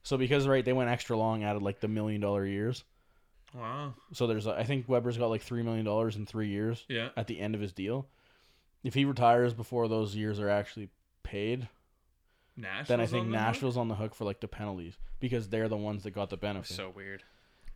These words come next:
Speaker 2: Wow.
Speaker 1: It's very weird. That's, again,
Speaker 2: Yeah.
Speaker 1: that's one of those cap things, the C B A things that I have not read into. I might
Speaker 2: Well,
Speaker 1: be
Speaker 2: yeah, I'll
Speaker 1: talking
Speaker 2: be
Speaker 1: on my
Speaker 2: curious.
Speaker 1: ass here.
Speaker 2: My one buddy, he actually, uh, 'cause he's talked about the Weber deal, and he thinks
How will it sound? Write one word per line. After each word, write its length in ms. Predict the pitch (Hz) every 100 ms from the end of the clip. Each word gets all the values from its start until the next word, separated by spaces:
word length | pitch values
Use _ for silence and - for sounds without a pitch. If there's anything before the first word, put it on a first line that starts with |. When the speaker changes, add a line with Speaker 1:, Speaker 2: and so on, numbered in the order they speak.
| -
Speaker 2:
Wow. 140 | 98
Speaker 1:
It's 180 | 135 131
very 220 | 147 170
weird. 260 | 143 135 135
That's, 340 | 127 143 - -
again, 400 | 135 127 123 147
Speaker 2:
Yeah. 80 | 131
Speaker 1:
that's 400 | 127 131 - 135
one 160 | 135
of 60 | 123
those 240 | 117 113
cap 400 | - 117 117 117
things, 420 | 123 123 127 120 -
the 80 | 110
C 140 | 123
B 120 | 110 110
A 40 | 113
things 240 | 120 113
that 100 | 113
I 280 | 104 104 107 -
have 180 | 110 104
not 240 | 104 107 104
read 160 | 120
into. 400 | 123 120 135 135 120
I 40 | 110
might 60 |
Speaker 2:
Well, 220 | 156 147 139
Speaker 1:
be 60 |
Speaker 2:
yeah, 60 | 139
I'll 60 | 131
Speaker 1:
talking 20 | 127
Speaker 2:
be 20 |
Speaker 1:
on 40 | 95
my 40 |
Speaker 2:
curious. 140 | 131 110
Speaker 1:
ass 180 | 101 -
here. 220 | 101 110
Speaker 2:
My 160 | 143 147
one 200 | 156 127
buddy, 220 | 123 120
he 160 | 127
actually, 520 | 139 135 143 131 120 127
uh, 220 | 123 123 - - 190 _ _ -
'cause 140 | 160
he's 160 | 147 139
talked 240 | 156 147
about 240 | 139 147 127
the 280 | 131 123 113 143
Weber 320 | 139 139 143
deal, 220 | 131 127
and 80 | 127
he 100 | 151
thinks 400 | 151 143 131 -